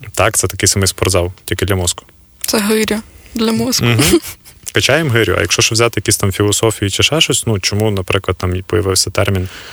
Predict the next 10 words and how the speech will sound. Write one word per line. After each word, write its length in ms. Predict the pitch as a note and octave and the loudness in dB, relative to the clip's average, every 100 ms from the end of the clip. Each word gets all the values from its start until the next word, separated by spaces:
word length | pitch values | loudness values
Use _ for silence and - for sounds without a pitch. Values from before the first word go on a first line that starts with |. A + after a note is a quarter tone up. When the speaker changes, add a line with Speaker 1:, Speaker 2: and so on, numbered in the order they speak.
| - | -6
Speaker 1:
е, 880 | - G2 G1+ G1+ G1+ - - - - | -2 0 0 -2 -2 -2 -2 -4 -4
цього 240 | - F2+ F#2 | -2 -2 0
бульварного 520 | G2 F#2+ F#2+ F#2+ F2+ | 0 2 2 0 0
чтива, 360 | - F#2+ E2+ | 0 0 -2
так? 280 | E2+ - - _ _ C#3 | -4 -6 -8 _ _ -6
Ну, 260 | B2+ A#2 | -2 -2
це 180 | - B2+ | 0 0
легкі 280 | A#2 - A#2+ | 0 0 -2
книжки, 380 | A2+ - - G3+ | 0 -2 2 0
які 480 | C#3+ C3+ C3 A#2 | 0 0 0 0